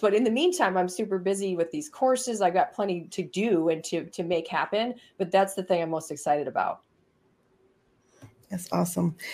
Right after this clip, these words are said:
Speaker 2: So being specific, what will be three tips for someone that is contemplating a career change or they might be in transition?
Speaker 1: Okay.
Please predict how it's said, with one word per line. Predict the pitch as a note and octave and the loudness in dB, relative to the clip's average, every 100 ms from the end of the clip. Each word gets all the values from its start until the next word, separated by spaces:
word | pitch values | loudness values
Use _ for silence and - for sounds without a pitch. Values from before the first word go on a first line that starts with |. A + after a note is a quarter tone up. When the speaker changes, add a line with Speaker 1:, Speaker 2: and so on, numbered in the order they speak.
| - F3 | -10 -8
Speaker 2:
So | - - B3 A3+ A3+ G#3+ - - - - - - - - _ _ _ _ _ _ _ _ _ _ _ _ - - | -2 4 6 6 4 -2 -8 -20 -20 -20 -20 -18 -18 -20 _ _ _ _ _ _ _ _ _ _ _ _ -18 6
being | C4 C#4+ D4 C#4 | 8 10 8 6
specific, | - B3 A#3+ A3+ G#3+ F3+ F3 - - | 6 4 6 6 6 6 4 -2 -2
what | F#3+ A#3 C4 | 4 4 6
will | C#4 | 6
be | C4+ A#3 | 6 4
three | - A3 A#3 | 2 0 0
tips | - B3 G3+ - | 4 4 4 2
for | G3+ | 0
someone | G3 G3 F#3 F#3 F3+ | 2 4 4 4 4
that | F3 E3 D#3+ - - | 8 10 8 4 2
is | F3+ F3 | 0 0
contemplating | - G3 F#3 F#3+ F#3 F#3 F3+ - | 0 0 0 0 2 2 4 2
a | D#3+ | 0
career | - F3+ G3 F3+ | 0 4 6 6
change | F3+ G3+ F3+ F3+ F3 - | 4 2 2 2 0 -2
or | E3+ E3 E3 D#3 E3 | 0 4 4 4 2
they | F3+ | 2
might | F3 F3 | 2 0
be | E3 E3 | 0 -4
in | |
transition? | D#3+ E3 D#3+ E3 E3 E3 F3+ F3 _ _ _ _ _ _ _ - | -2 -4 -2 -2 -2 -6 -12 -16 _ _ _ _ _ _ _ -4
Speaker 1:
Okay. | G#3+ C4 | 0 0